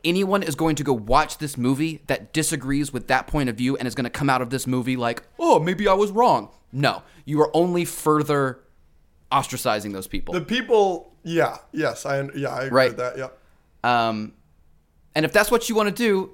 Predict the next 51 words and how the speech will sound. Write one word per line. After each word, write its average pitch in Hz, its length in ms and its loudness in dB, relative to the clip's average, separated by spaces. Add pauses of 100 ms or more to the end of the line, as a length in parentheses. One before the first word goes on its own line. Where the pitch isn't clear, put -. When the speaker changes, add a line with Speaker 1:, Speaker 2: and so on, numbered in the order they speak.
(120)
Speaker 1:
that's 165 240 2
fine. 123 520 2 (600)
Um, 127 440 0 (180)
because 135 320 -4
you 143 80 -2
might 139 180 2
say, 131 220 -2
"Well, 127 160 -4
they're 143 180 0
all 139 140 4
stupid 139 400 -6
anyways. 117 480 -4
We 123 100 -6
don't 117 240 -4 (180)
want 151 260 0
them 120 100 -4
to 101 160 -4
agree 98 200 -8
with 92 160 -10
us." 95 220 -10 (400)
I 117 120 -2
think 117 280 -6
you're 135 80 -2
just 117 220 -6
doing 123 240 -6
a 110 40 -6
disservice 113 580 -8
to 120 120 -12
both 110 240 -4
men 117 240 -4
and 107 240 -8
women 98 420 -8
with 101 200 -10
this 95 180 -12
movie. - 420 -14
That 123 100 -10
Speaker 2:
Mm-hmm. 110 80 -8
Speaker 1:
is 101 100 -12
my 113 220 0
opinion. 170 440 -4 (520)
Um, 107 500 -2 (760)
Speaker 2:
Do - 60 -16
you 131 60 -12
wanna 123 180 -10
go 120 160 -10
into 117 160 -12
detail 120 320 -14
as 117 140 -14
to 123 80 -16
why, 135 320 -8
or? 117 240 -12